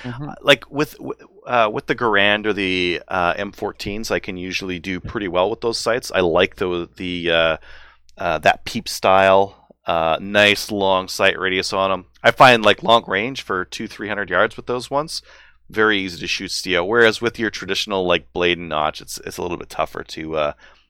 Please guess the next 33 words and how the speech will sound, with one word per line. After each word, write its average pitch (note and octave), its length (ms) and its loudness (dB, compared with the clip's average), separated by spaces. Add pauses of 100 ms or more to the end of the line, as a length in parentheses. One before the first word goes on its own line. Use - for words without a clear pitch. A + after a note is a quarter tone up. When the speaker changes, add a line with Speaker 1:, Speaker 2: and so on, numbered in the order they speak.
(160)
Speaker 2:
to - 80 -8
make F#2 120 -6
hits - 220 -8
way D#2 120 -8
out D2 200 -6
there. D#2 260 -6 (720)
Speaker 1:
Yeah, D#2+ 220 0 (180)
I F#2 140 0
need, F2+ 380 -2
uh, D#2 340 8 (2000)
I F#2+ 160 6
need F#2 280 8
a, D#2+ 280 12 (140)
uh, - 440 10
a - 40 0
scope - 380 4 (420)
to G#2 100 0
really D#2+ 380 2
try D#2 280 2
and, D#2 300 2
uh, D2 260 0 (1900)
Speaker 2:
Get B2+ 200 4
the, F#2 300 2
get A2+ 160 2
the, E2+ 300 0 (280)
uh, E2 260 -6
accuracy - 640 -4
out G1+ 120 -10
and - 80 -20
really - 140 -18
test - 360 -14
it - 60 -10
out. - 120 -16